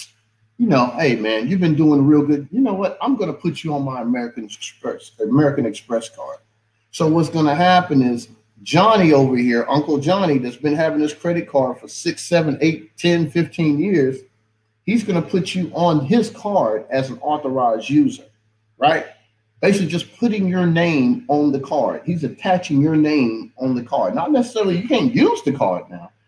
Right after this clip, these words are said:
but he's gonna put your name on the card. So what happens with that data is your data becomes his data.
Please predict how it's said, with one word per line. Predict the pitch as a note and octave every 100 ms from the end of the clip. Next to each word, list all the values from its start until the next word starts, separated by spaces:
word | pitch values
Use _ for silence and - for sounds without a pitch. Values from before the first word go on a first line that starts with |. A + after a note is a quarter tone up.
| _
but | D#3+
he's | G3 G3+
gonna | F3+ E3
put | E3+ -
your | B2
name | A2+ C#3 E3 F#3 E3
on | A2 G2+
the |
card. | - G#2+ - - _ _
So | -
what | C#3+ D#3 D3+
happens | F3+ F#3 F3 E3 C3+
with | C3 G#2
that | D3 -
data | D3+ E3 E3 A2+
is | A#2 A#2 - _ _ _
your | G2+ B2 G#3 E3+
data | D3 C3+ C3+
becomes | B2+ - C#3+ B2 -
his | F#3+ -
data. | F#2+ -